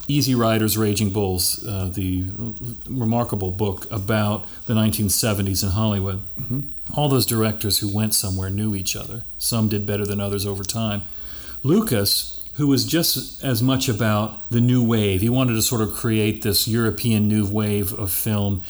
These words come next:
Speaker 1: in the United States. They all did. They wanted to make serious films. And then two guys, one named George Lucas, one named Steven Spielberg, and I think Scorsese to a lesser degree,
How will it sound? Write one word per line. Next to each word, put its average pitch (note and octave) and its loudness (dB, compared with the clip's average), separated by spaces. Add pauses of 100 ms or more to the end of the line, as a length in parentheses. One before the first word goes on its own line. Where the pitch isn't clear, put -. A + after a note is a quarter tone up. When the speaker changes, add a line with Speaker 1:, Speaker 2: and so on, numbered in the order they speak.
(300)
Speaker 1:
in A2+ 4
the G#2+ 4
United G2+ 2
States. - 0
They B2+ 0
all C3+ 2
did. F2+ -2 (160)
They A#2+ -2
wanted A#2 2
to A2 4
make G#2 2
serious G2 -2
films. F2 -8 (640)
And B2+ 2
then D#3+ 2 (240)
two G3 2
guys, A2 2
one B2 2
named A#2 4
George G#2 2
Lucas, G2+ 0
one A2 2
named G#2 2
Steven G2 0
Spielberg, A2 -2 (480)
and A2 2
I A2 2
think F3+ 0
Scorsese B2+ 2
to A2+ 0
a - 2
lesser G#2+ 2
degree, F#2 -6